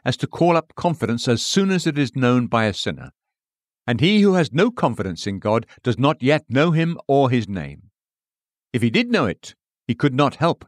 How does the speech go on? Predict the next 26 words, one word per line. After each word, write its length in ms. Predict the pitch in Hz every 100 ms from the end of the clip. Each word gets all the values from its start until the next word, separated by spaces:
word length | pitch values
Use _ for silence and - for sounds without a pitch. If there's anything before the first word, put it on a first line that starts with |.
| -
trusting 360 | 147 - 113
him. 320 | 87 80 - _ _ _ _ _ _ _ _ _ _ _ -
When 160 | 156
we 120 | 233 240
come 200 | 220 208
into 160 | 185
contact 520 | - 160 143 101 -
with 120 | 117 117
a 80 |
lovable 440 | 113 151 156 143 143
object, 560 | 123 107 - - - - _ _
we 100 | 127
cannot 380 | 120 160 175 98 -
help 260 | 127 - - 98
loving. 420 | 104 101 73 69 _ _ _ _ _ _ _ -
When 160 | 185
we 100 | 247
come 220 | - 220
into 120 | 202 -
contact 480 | 165 156 127 104
with 100 | 123
a 60 | 113
trustworthy 600 | - 233 - 247 196 147
object, 480 | 113 95 90 - - _ _ _
we 120 | - 117
cannot 340 | 107 127 -